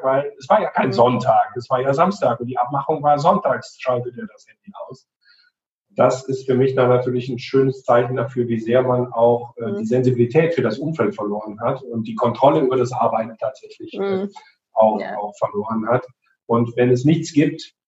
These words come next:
Speaker 1: äh, was wichtiger ist als die Arbeit, ja, also wenn man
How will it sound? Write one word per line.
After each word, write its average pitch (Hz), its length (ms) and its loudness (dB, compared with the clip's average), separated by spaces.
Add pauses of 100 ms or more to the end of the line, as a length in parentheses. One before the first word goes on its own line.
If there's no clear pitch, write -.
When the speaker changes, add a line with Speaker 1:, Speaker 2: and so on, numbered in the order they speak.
(320)
Speaker 1:
äh, 123 560 6 (280)
was 127 280 2
wichtiger 135 400 2
ist - 160 -2
als 120 240 -8
die 120 100 -2
Arbeit, 123 600 2
ja, 139 280 2
also 120 220 -6
wenn 120 100 2
man 117 260 -2